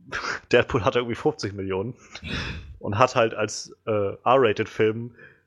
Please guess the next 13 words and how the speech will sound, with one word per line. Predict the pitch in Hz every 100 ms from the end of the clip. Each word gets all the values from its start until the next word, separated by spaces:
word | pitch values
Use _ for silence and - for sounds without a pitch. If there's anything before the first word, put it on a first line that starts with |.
| _ _ _ _ _ - 104 110
ja, | 120 104 90 -
irgendwie | - 104
ist | 110 110
einer | 110
der | 110
erfolgreichsten | 113 117 120 117 -
X-Men-Filme | 113 - 117 127 123
geworden, | 117 113 120
die | 117
man | 113
sich | 113
vorstellen | - 131 98 92
kann. | -